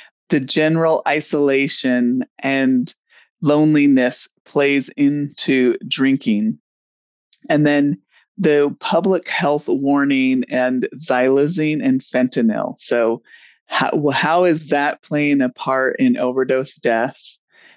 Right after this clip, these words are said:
And then just brand new released the asam clinical treatment guidelines for stimulant use disorders. So we're just gonna introduce this. We will do a whole podcast, uh, on this coming up.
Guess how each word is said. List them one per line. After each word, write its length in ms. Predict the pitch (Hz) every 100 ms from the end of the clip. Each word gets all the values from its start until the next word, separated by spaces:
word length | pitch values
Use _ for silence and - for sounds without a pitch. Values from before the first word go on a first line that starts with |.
| _
And 200 | - 143
then 260 | 143 139 139 - 151
just 460 | 151 180 180 185 - -
brand 360 | 160 160 160
new 520 | 156 151 143 135 139 131
released 760 | 139 131 131 123 123 - 165
the 80 | 147
asam 520 | - 143 143 170 160
clinical 420 | - 139 139 -
treatment 480 | 131 - 120 139 110
guidelines 600 | 127 123 131 123 123 131
for 100 | -
stimulant 580 | 123 - 123 120 127 -
use 340 | - 120 120 -
disorders. 720 | 113 - 104 107 - - -
So 260 | 131 113 113 _ - - _
we're 100 | 131
just 240 | 131 151
gonna 140 | 180 165
introduce 640 | - 156 139 151 180 185
this. 380 | 208 226 240 - 156
We 380 | 147 147 147 139
will 200 | 143 139
do 300 | 147 143 147
a 60 |
whole 360 | 131 147 135 135
podcast, 680 | - 127 - 120 123 - - - -
uh, 60 |
on 360 | 120 117 113 131
this 320 | 123 127 -
coming 400 | - - 120 110
up. 260 | 95 -